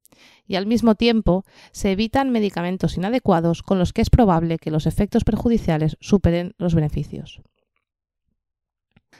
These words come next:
También es importante que los profesionales sanitarios revisen los medicamentos sin receta que toma el paciente de edad avanzada al revisar su medicación. Por último, dada la calidad de los estudios encontrados para la revisión,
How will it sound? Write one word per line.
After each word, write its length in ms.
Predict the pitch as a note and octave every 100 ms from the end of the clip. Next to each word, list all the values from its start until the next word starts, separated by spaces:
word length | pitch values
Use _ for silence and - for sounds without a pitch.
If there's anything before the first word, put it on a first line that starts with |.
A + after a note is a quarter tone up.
| -
También 240 | G3 G#3
es 120 | A#3 A#3
importante 560 | G#3+ G3 A#3+ B3 A3
que 80 | F3+
los 140 | F3+
profesionales 560 | - F3 E3+ F#3 G3 A3
sanitarios 640 | A3 G3 G3+ G3+ F#3 F3+ - - -
revisen 420 | - G3+ A3 C#4
los 140 | B3 G#3+
medicamentos 600 | G3+ G3 F3 G#3 B3+ -
sin 180 | G#3
receta 500 | E3+ - A#3 - F#3+ G3+
que 120 | G3
toma 200 | F#3+ G3+
el 60 |
paciente 600 | G3+ F3+ - F#3 F3 D#3 -
de 120 | D#3
edad 200 | E3+ G3
avanzada 640 | G#3 F#3+ - D#3 D#3 D#3+ _
al 100 | F3
revisar 460 | E3 D#3+ D#3+ F3+ -
su 100 | A3+
medicación. 600 | F#3 D#3+ - - - - _ _ _ _ _ _ _ _ _ _ _ _ _ _ _ _ _ _ _
Por 160 | A3 B3+
último, 460 | D4 A#3 G3+ A3
dada 240 | G#3+ G#3+ A#3
la 80 | A#3+
calidad 340 | A3+ A3 G#3+
de 80 | G3
los 160 | F#3
estudios 400 | F3 - A3+ A3+
encontrados 540 | A3+ G#3+ G3+ G3 F#3 D3+
para 160 | D#3
la 120 | D#3+ D#3+
revisión, 600 | G3 A3 - F3 D#3